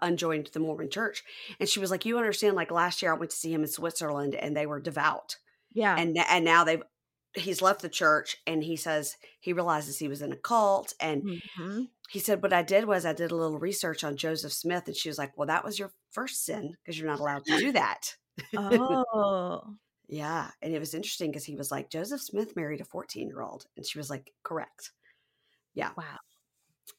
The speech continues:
Speaker 1: Um, and I will say
Speaker 2: No
Speaker 1: again
Speaker 2: shade to any of our listeners that are Mormon.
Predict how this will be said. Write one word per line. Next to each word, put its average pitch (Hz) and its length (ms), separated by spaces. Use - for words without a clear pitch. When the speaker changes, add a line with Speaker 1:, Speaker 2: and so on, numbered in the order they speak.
Speaker 1:
Um, 160 440
and 262 100
I 285 120
will 370 220
say 262 340
Speaker 2:
No 240 140
Speaker 1:
again 180 220
Speaker 2:
shade 226 200
to - 200
any 208 160
of 208 120
our 202 120
listeners 185 460
that 175 120
are 170 80
Mormon. 170 460